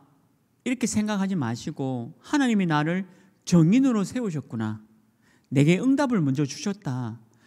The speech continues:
만약에 그 응답이라는 부분을 가지고 기도하고, 만약에 그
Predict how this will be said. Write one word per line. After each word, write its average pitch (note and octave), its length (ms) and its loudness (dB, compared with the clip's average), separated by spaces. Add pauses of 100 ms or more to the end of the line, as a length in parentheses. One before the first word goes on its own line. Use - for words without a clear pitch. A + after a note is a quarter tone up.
(260)
만약에 G3 400 4
그 C#4+ 340 4
응답이라는 A3 960 -2
부분을 F#3+ 260 -2
가지고 D#3+ 360 -2
기도하고, G3+ 840 -2 (1400)
만약에 G3 520 2
그 A3+ 680 0